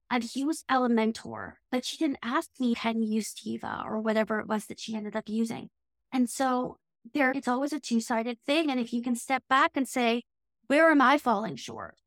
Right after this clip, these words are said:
Where are they falling short? And how could we fix this? Or can we fix this?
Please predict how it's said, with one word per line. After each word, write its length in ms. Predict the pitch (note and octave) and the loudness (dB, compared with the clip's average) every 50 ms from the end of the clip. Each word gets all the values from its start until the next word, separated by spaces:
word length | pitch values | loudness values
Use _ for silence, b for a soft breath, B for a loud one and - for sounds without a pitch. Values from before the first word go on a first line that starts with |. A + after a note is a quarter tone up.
| _ _ - | _ _ -4
Where 260 | A3+ B3+ C4+ B3+ B3 | 0 2 4 4 4
are 60 | A#3 | 4
they 200 | A3+ A#3+ A#3+ A#3+ | 4 2 2 2
falling 340 | A#3+ - A#3+ A#3 A#3 A#3 A#3+ | 2 0 0 2 2 2 0
short? 280 | A3+ - A#3 A3+ A#3 - | 0 0 0 0 0 0
And 140 | A#3+ A#3+ A#3 | -2 -2 -2
how 200 | F#3+ A#3+ B3 B3 | 2 2 2 2
could 200 | - D4 C4 A#3+ | 2 0 -4 -2
we 120 | A#3+ B3+ | -2 -4
fix 400 | A#3 - - - C#4 C4+ - - | -4 -4 -4 -6 -6 -6 -6 -8
this? 280 | - - G3 G3 - - | -6 -6 -6 -6 -6 -4
Or 160 | - A#3+ A#3 A3+ | -2 0 0 -2
can 380 | - - - B3 C4+ C#4+ C#4+ | -2 -2 0 2 4 4 4
we 100 | C#4+ B3+ | 4 2
fix 280 | - - G3+ G3 - - | 0 -4 -6 -6 -8 -10
this? 220 | B2+ A2 - - | -10 -10 -10 -10